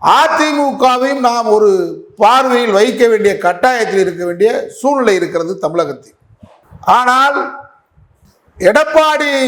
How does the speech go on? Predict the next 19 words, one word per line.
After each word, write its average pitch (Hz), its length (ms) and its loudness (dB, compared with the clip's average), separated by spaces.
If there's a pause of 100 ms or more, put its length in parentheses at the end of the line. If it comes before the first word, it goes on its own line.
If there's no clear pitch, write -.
(760)
அதிமுகவுக்கு 247 1120 0
தலைமை 254 320 2
தாங்கக்கூடிய 220 520 0
ஆற்றலும் 247 680 0
தகுதியும் 240 580 0
திறமையும் 247 400 0
இருக்கிறதா 214 320 0
என்று 202 200 -4
சொன்னால், 196 440 -2 (1200)
எனக்கு 247 320 2
தனிப்பட்ட 285 500 2
முறையில் 262 300 2
எடப்பாடியை, 233 580 0 (580)
எனக்கு 208 300 0
அவருக்கும் 202 420 -2
பிடிப்பு 190 400 -6
வெறுப்புலாம் 180 360 -2
கிடையாது. 147 600 -8 (880)
ஆனாலும் 240 840 2